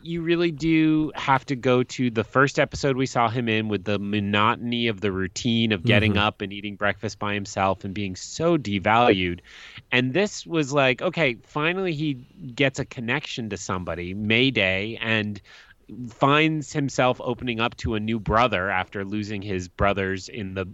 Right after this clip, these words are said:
Speaker 1: the Clone Force ninety-nine. And he's just thrown away for no good reason. And I think that means Crosshair knows there's,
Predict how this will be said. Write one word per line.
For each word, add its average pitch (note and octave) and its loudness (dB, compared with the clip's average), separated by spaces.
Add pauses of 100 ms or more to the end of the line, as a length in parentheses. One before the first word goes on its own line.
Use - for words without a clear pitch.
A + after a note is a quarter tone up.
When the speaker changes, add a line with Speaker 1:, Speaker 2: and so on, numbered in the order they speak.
(120)
Speaker 1:
the F#2 -2
Clone G2 2
Force F#2+ 0
ninety-nine. A2 2 (600)
And F3+ 4 (380)
he's G#3 -2
just A3+ 2
thrown G#3 4
away E3 4
for B2+ 0
no G#2 0
good G#2 2
reason. G2 2 (100)
And A#2 2
I B2 4
think F#3 -2
that D3 2 (220)
means B2+ 0
Crosshair A#2+ 2
knows G#2 -2
there's, G#2+ -4